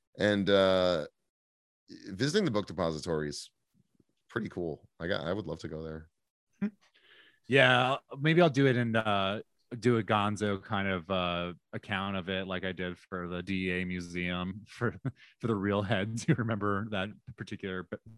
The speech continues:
Speaker 2: Hog Planet back episode.
Speaker 1: Oh, yeah. And, you know, we'll, we'll probably put out more best of content on the, uh, feed as well. So, you, you know, you, the chum keeps flowing. Like, I want to sta-,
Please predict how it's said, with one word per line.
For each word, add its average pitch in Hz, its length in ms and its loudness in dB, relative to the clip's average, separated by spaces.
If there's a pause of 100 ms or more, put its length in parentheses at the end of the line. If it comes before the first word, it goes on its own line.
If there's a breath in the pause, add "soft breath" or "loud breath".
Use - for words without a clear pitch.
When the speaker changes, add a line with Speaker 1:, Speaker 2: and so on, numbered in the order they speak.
Speaker 2:
Hog 98 240 -6
Planet 92 300 -8
back 92 240 -6
episode. 95 480 -10 (460)
Speaker 1:
Oh, 110 240 8
yeah. 90 400 2 (260)
And, 165 160 4
you 226 100 6
know, 214 100 10
we'll, 240 180 6
we'll 277 140 6
probably 277 260 10
put 165 100 10
out 147 140 12
more 139 120 6
best 123 300 6
of 107 160 2
content 101 420 4
on 95 160 4
the, 98 160 2
uh, 90 200 2
feed 95 180 2
as - 140 0
well. 90 180 4
So, 90 140 -4
you, 90 100 0
you 92 160 -2
know, 87 80 0
you, 87 200 -2 (180)
the 92 100 -6
chum 90 320 0
keeps 85 260 -8
flowing. 87 380 -2
Like, 92 180 0 (360 loud breath)
I 151 80 12
want 208 180 12
to - 140 8
sta-, 151 260 4